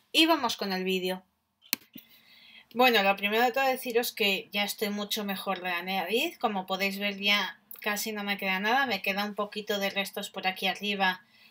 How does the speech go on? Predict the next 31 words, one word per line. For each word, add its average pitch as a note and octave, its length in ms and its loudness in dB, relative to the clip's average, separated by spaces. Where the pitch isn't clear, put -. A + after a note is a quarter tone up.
por F#3+ 180 0
deshinchar, G3 800 0
como G3+ 260 -4
podéis F#3+ 440 -4
ver. B3+ 300 2
Me F3+ 100 -14
queda F#3+ 220 -2
todavía F#3+ 380 -2
un F#3+ 80 -8
poquito F3+ 400 -8
hinchado, A#3+ 420 -2
pero F#3+ 220 -2
bueno, F3+ 220 -4
ya F3+ 160 -4
la G3 160 2
tengo G3 180 -2
mucho G3+ 360 -6
mejor. C4 520 2
Como F#3+ 260 -2
podéis F#3+ 360 0
ver, G3 180 0
ya F#3+ 140 0
está F#3+ 440 -2
casi F#3+ 320 -2
completamente F#3 800 -4
bien, C4+ 320 2
está G3 400 -4
recta - 380 0
sin F#3+ 220 -4
ningún F#3 320 -6
problema. C#3+ 500 -8